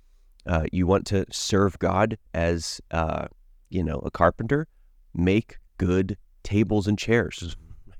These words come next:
because do that for the glory of God. Uh, you want to be a good chef, make good food for the glory of God. You want to be a, a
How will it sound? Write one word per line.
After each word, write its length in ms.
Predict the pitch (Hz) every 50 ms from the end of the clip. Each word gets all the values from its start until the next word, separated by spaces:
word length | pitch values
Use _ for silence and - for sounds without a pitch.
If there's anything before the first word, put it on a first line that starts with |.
| -
because 320 | - - - 220 202 175 - - - _ _ - _ _ - - - -
do 160 | - 117 120 113
that 240 | 113 110 101 - -
for 80 | -
the 80 | 98 98
glory 360 | - - 95 101 101 101 104 101
of 80 | 90
God. 340 | 90 120 120 110 85 82 - - _ _ _ _ _ _ _ _ _ _ _ -
Uh, 320 | 90 90 85 85 82 82 82
you 240 | - - 90 92 85
want 220 | 87 87 - -
to 120 | - 98 85
be 200 | 76 92 87 87
a 40 |
good 300 | 80 76 92 92 90 82
chef, 360 | - - - - 113 131 156 - - -
make 240 | 76 92 101 107 _ _
good 220 | - 104 110 113 - -
food 360 | - - 117 117 107 85 78
for 140 | - - 90
the 80 | 82 90
glory 440 | - - 90 98 98 101 101 98 95
of 100 | 90 -
God. 360 | - 104 101 95 85 76 - - - _ _ _ - -
You 140 | - 98 98
want 180 | 101 104 90 -
to 120 | - 110
be 320 | 95 80 101 101 101 101 92
a, 240 | 85 78 76 76 80 - _ _ _ _ _ _ _ _ _ _ _ _ _ - - _ -
a 420 | 90 85 87 85 82 76 71